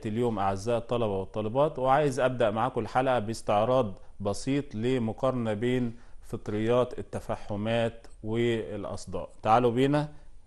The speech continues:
ناخد المقارنة مع بعض. فطريات التفحمات العوائل أحادية العائل، يعني بتعتمد في دورة حياتها على عائل واحد، إنما فطريات الأصداء بتبقى أح-، في منها أحادية وفي منها ثنائية.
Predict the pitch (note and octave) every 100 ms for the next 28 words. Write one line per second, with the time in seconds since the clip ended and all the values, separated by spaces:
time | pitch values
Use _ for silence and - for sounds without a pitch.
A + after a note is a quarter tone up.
0 | - A2 A2+ A2 G2 G2+ F#2+ F#2+ G2 G2
1 | C3 C3+ B2 G#2+ G#2+ C3 D3+ D3+ - -
2 | - - - - - C3 D3+ G3 F3 -
3 | - C#3 - C3 E3 F#3 - - - -
4 | C#3 B2+ B2 C#3 F3 F3 E3+ G2 A#2+ A#2
5 | A#2+ D#3+ D3+ B2+ A#2+ C#3+ D3+ D#3+ D#3+ -
6 | - - A#2 A#2 A2+ A#2 - C#3+ C#3+ -
7 | A2 B2+ B2+ - B2 B2 B2+ G#2+ G2 A#2+
8 | A2+ B2 C#3+ E3 C3 B2+ C#3 C#3+ - A2+
9 | B2 A#2+ G#2 G2+ G2+ B2 G#2+ G#2 B2+ A#2+
10 | G2+ A#2 G#2 - B2+ A#2 A2 B2 G#2+ -
11 | G2+ A#2 B2+ A#2+ B2 G#2+ G#2+ A#2+ A2 G#2+
12 | G2+ A#2 D3 F3+